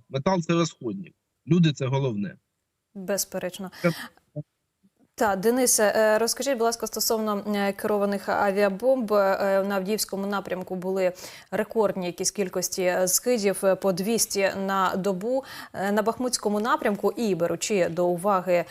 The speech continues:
Speaker 2: е, літакопад, е, які зараз кількості?
Speaker 1: Якщо брати,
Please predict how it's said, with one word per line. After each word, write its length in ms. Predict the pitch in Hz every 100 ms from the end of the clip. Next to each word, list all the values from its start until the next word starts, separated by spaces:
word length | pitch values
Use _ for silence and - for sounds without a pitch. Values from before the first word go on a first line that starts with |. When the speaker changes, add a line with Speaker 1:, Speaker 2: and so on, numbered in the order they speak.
| - -
Speaker 2:
е, 180 | - 170
літакопад, 800 | 208 254 185 170 175 165 226 - _ - - - -
е, 320 | 180 175 180
які 260 | 196 202
зараз 360 | 190 180 175 -
кількості? 500 | 180 165 170 - - 175 _ _ _ _ _ _ _ _ _ _ _ - - - - - - - - -
Speaker 1:
Якщо 300 | 139 - 196
брати, 500 | 185 202 175 156